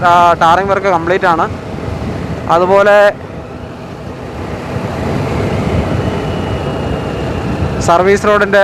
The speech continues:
വർക്ക് ഇവിടെ കംപ്ലീറ്റ് ക-, ആയിട്ടുണ്ട്, കംപ്ലീറ്റ് ആയിട്ടുണ്ട്.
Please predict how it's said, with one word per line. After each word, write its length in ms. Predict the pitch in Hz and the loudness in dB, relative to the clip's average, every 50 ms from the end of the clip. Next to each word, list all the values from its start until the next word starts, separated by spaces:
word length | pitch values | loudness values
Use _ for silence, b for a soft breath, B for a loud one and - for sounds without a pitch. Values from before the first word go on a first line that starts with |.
| 202 180 180 | 4 4 4
വർക്ക് 240 | 170 165 - 196 190 | 2 2 2 -2 0
ഇവിടെ 160 | 185 180 180 170 | 0 0 2 2
കംപ്ലീറ്റ് 420 | 170 160 165 165 175 180 175 175 175 180 175 - | 2 2 2 2 0 2 4 4 4 4 2 2
ക-, 140 | 160 151 156 151 | 2 4 4 4
ആയിട്ടുണ്ട്, 440 | 156 160 160 - 170 156 151 151 185 220 - - | 2 2 2 0 0 2 2 2 2 2 0 -2
കംപ്ലീറ്റ് 340 | 151 147 151 160 170 160 160 151 | -4 0 0 0 2 2 2 2
ആയിട്ടുണ്ട്. 380 | 156 156 160 156 151 156 185 | 2 2 0 0 2 2 2